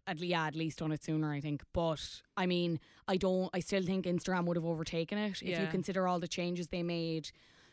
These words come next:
Speaker 1: to even how they do stories. Like, Instagram is way more accessible for the likes of influencers and stuff now in comparison to Snapchat. If you tr-,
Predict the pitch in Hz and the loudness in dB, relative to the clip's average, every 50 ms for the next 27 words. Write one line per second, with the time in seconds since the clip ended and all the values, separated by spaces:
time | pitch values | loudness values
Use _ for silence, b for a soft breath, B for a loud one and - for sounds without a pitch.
0 | b b - - - - 196 185 165 185 180 180 180 170 180 175 175 175 151 - | b b -4 -4 -2 -2 0 0 2 2 2 2 2 2 2 2 2 0 -2 -2
1 | - - 190 180 185 185 180 175 170 165 165 160 156 180 175 165 160 - b b | -2 0 2 2 2 0 0 -2 -2 -2 -4 -4 -4 -2 -4 -4 -4 -6 b b
2 | b b b - 202 208 196 - - 196 180 196 180 175 175 170 170 170 - - | b b b 0 0 0 0 0 -2 -2 0 0 0 2 2 0 0 -2 -2 -4
3 | 160 160 180 190 185 185 185 175 170 165 - - 180 170 151 - - 170 175 170 | -4 -2 0 0 0 2 2 0 0 -2 -4 -4 -6 -4 -4 -4 -4 -2 -2 -2
4 | 160 - 190 165 175 175 170 160 - 175 160 175 175 170 - 180 170 165 160 - | -2 -4 -4 -4 -2 -2 -4 -4 -4 -4 -2 -2 -2 -4 -4 -4 -4 -4 -4 -4
5 | 175 151 165 165 - - 175 151 - 175 165 156 - - 170 156 160 160 165 170 | -4 -4 -4 -4 -4 -4 -6 -4 -4 -2 -2 -2 -2 -2 -4 -4 -4 -4 -4 -4
6 | 160 156 - - 165 160 - 180 160 160 156 151 156 b b b b b - - | -4 -4 -4 -2 -2 -2 -2 -2 -4 -4 -4 -6 -8 b b b b b -10 -6
7 | 190 170 165 - - 196 170 160 156 - 185 - - | -4 -4 -4 -2 -2 -2 -2 -2 -2 -4 -6 -6 -6